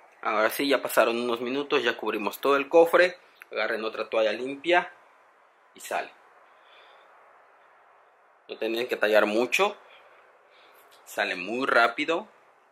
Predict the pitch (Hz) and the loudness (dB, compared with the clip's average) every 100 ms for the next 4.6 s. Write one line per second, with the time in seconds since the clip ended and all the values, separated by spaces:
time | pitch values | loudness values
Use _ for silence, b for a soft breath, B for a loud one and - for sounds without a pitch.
0 | _ 104 101 - 85 - 87 82 101 135 | _ -4 -2 -2 -8 -6 -4 -4 -6 -6
1 | 143 139 135 131 127 123 135 - 127 156 | -4 -6 -4 -6 -6 -8 -12 0 2 2
2 | 196 - b b b b b 117 120 120 | -2 -10 b b b b b -8 -6 -6
3 | 147 131 123 123 123 113 110 - - 98 | -4 0 2 2 0 0 -2 -4 -4 -4
4 | 110 - - - 73 | -4 -10 -14 -10 -10